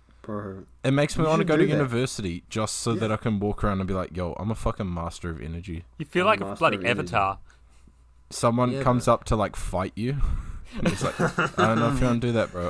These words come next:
Speaker 2: I'm a
Speaker 1: Pull out your
Speaker 2: Master
Speaker 1: little
Speaker 2: of
Speaker 1: name
Speaker 2: Energy.
Speaker 1: badge.
Speaker 2: I'm a fucking Master of Energy."
Speaker 1: Oh my God.
Speaker 3: Get that embroidered on your back, eh?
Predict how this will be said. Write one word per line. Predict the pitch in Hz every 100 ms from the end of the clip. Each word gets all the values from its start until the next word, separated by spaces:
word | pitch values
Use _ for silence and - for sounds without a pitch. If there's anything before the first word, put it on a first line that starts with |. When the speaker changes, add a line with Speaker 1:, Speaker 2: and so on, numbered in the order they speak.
| -
Speaker 2:
I'm | 92
a |
Speaker 1:
Pull | 127 127
out | -
your |
Speaker 2:
Master | 131
Speaker 1:
little | 123 101
Speaker 2:
of |
Speaker 1:
name | 98 107 107
Speaker 2:
Energy. | 110 123 139 - - 277
Speaker 1:
badge. | 135
Speaker 2:
I'm | 98 107
a | 175
fucking | 110 - 92
Master | 92 90 - 90
of | 80
Energy." | 67 82 85 78 - - - - - -
Speaker 1:
Oh |
my | 117 113 90 82
God. | 87 85 82 90 -
Speaker 3:
Get | -
that | 117
embroidered | 107 101 104 98 98
on | 101 95
your | 87
back, | 104 101 -
eh? | 104 98